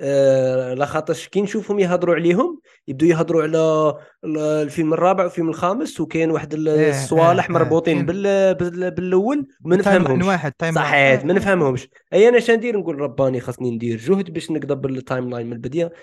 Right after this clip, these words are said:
Speaker 1: اي، ما بغيتش ندير داك الجهد ونضرب النحو، صاي.
Speaker 2: مم.
Speaker 1: مي سينو، انت كنت
Speaker 2: بعد
Speaker 1: بغيت
Speaker 2: حق.
Speaker 1: تحفزني
Speaker 2: أنت
Speaker 1: انني
Speaker 2: واش شفت؟
Speaker 1: نتفرجهم؟
Speaker 2: واش شفت؟
Speaker 1: قلت لك كنا ت-، تبغي تحفزني انني نتفرجهم، باش تقدر شنو تقول
Speaker 2: شوف،
Speaker 1: لي
Speaker 2: انا
Speaker 1: اليوم؟
Speaker 2: ننصحك بفيلم واحد، ننصحك بفيلم واحد.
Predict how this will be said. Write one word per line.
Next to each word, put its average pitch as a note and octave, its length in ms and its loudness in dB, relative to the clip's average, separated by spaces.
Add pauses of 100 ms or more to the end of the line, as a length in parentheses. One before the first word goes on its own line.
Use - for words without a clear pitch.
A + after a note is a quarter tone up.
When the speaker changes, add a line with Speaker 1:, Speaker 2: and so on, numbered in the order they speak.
(140)
Speaker 1:
اي، D#3 140 -2
ما C#3+ 80 -2
بغيتش C3+ 240 -6
ندير B2+ 180 -6
داك B2 200 -6
الجهد C3 320 -6
ونضرب A2 300 -12
النحو، - 300 -14
صاي. - 260 -20 (640)
Speaker 2:
مم. A#2+ 360 -16 (540)
Speaker 1:
مي C3 140 -2
سينو، F#3 340 0
انت F#3 140 -2
كنت E3+ 220 -4
Speaker 2:
بعد D#3 80 -4
Speaker 1:
بغيت D#3+ 220 -4
Speaker 2:
حق. D3+ 280 0
Speaker 1:
تحفزني C#3+ 540 -4
Speaker 2:
أنت C3+ 60 -4
Speaker 1:
انني C3+ 140 0
Speaker 2:
واش C3+ 200 2
شفت؟ C3 100 0
Speaker 1:
نتفرجهم؟ C3 340 -2
Speaker 2:
واش - 160 -2
شفت؟ - 280 -12 (1300)
Speaker 1:
قلت B2+ 160 -6
لك D#3 320 0
كنا D3+ 320 0
ت-، D3 220 -10
تبغي C#3+ 260 -6
تحفزني C#3 540 -4
انني C3+ 260 0
نتفرجهم، B2 640 -6
باش - 120 -18
تقدر G#2 200 -16
شنو A#2 160 -10
تقول A2+ 120 -12
Speaker 2:
شوف، G#3 100 -4
Speaker 1:
لي B3 80 -2
Speaker 2:
انا - 0 -
Speaker 1:
اليوم؟ B3+ 100 0
Speaker 2:
ننصحك G#3+ 380 -2
بفيلم - 340 0
واحد، D#3+ 460 -2
ننصحك E3+ 380 -6
بفيلم D#3 280 -2
واحد. C3 300 -4